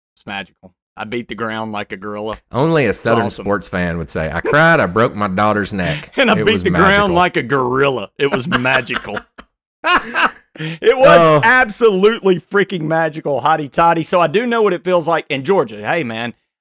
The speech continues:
Speaker 1: I know it was a long time coming. I have a buddy that is a big fan of this podcast who's probably <laughs> pissed at us right now for giving Kirby hell.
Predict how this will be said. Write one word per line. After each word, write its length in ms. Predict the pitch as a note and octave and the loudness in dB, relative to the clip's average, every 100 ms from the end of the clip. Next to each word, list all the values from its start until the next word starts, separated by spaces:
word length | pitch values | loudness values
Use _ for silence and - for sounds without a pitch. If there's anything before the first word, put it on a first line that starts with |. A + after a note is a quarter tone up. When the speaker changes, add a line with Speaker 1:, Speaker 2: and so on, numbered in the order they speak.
| _ | _
Speaker 1:
I 100 | F#3+ | -2
know 220 | F#3 E3+ | 2 2
it 40 | C#3 | 0
was 100 | C3 | -4
a 40 | |
long 240 | C3+ C3 | -4 -4
time 220 | C3 B2+ A#2 | -4 -8 -6
coming. 260 | C3+ B2+ | -8 -4
I 80 | C3+ | -2
have 160 | D#3 B2+ | -2 -2
a 60 | |
buddy 340 | A2 B2 B2 A2+ | -2 -2 -2 -6
that 240 | A2+ - | -8 -8
is 160 | A2 A2+ | -8 -8
a 80 | |
big 380 | G#2+ F#2+ B2 A2 | -8 -8 -8 -8
fan 220 | B2+ A#2 | -10 -10
of 60 | A2+ | -10
this 140 | G#2+ | -12
podcast 540 | - A2+ A2 A#2+ A2 - | -4 -4 -4 -6 -6 -8
who's 100 | G#2 | -10
probably 280 | A#2+ A2 G#2+ | -8 -8 -6
<laughs> 120 | - | -2
pissed 240 | A3+ - | -2 0
at 160 | C#4 C4 | 0 0
us 180 | F3+ F3+ | -4 -4
right 260 | G3+ G3+ | -2 0
now 180 | F3 F3+ | 0 -2
for 140 | E3 D3 | -2 -4
giving 300 | E3 D#3 C3+ | -4 -4 -4
Kirby 340 | D#3 D3+ C#3 | -4 -2 -4
hell. 300 | D3+ D3+ | -2 -2